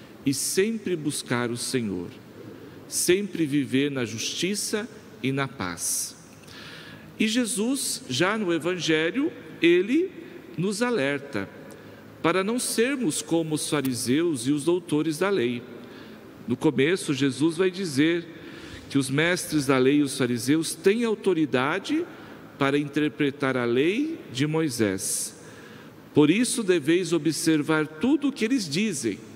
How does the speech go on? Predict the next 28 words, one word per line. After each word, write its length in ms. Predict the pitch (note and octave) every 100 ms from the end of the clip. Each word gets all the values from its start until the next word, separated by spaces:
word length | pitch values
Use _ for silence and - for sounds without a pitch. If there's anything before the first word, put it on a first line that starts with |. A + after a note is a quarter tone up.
| - - - - - - -
mas 320 | A#2+ B2 A#2+
não 440 | B2+ F3 A#3+ C#4+ -
im-, 260 | D#3 D3+ D3+
imiteis 840 | D3 C#3 C3 - D3 E3+ G#3 - -
as 220 | C#3 C#3 A#2
vossas 580 | A#2 B2 A#2+ C3 A#2
ações, 720 | B2+ - - F#2 F2+ - - - - - - -
pois 240 | C3+ B2 C3+
eles 280 | B2+ -
falam 520 | - D3+ F#3+ C4+ F#4+ G4 - - - - -
e 80 | F3+
não 200 | D3+ C3
praticam." 800 | B2+ D3 - - G2+ - G2+ G#2 - - - - -
Então 260 | B2+ F3+ F3+
vejam, 480 | C#3 D#3+ B2 G#2 F#2+ - - - - - -
Jeju-, 460 | A2 D#3+ D3+ F#3 -
Jesus 480 | C3 D3+ C3 G#3 -
chama 400 | - G#3+ B3 F3
a 20 |
atenção 680 | E3 C#3+ - - D3 A#2+ G#2+ - - - -
dos 180 | B2 -
fariseus 600 | C#3+ C#3 A2+ D#3+ F#3+ E3
e 40 |
doutores 460 | C#3 C#3 D3 C#3 B2
da 140 | C#3
lei. 180 | G#2+ F#2+
Por 220 | - F#3
quê? 260 | - A2+